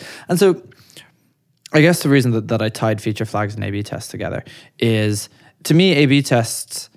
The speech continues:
or it used to be that, that I thought that, that A B tests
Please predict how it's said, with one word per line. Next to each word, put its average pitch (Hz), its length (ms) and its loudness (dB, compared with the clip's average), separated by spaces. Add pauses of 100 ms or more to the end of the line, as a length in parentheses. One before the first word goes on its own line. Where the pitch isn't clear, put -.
or 131 80 2
it 131 160 0
used 160 380 2
to 156 80 -2
be 143 80 6
that, 113 240 0
that 113 100 0
I 107 100 -2
thought 107 300 -2
that, 107 220 -2
that 104 340 -2 (320)
A 127 140 4
B 127 240 4
tests - 640 -4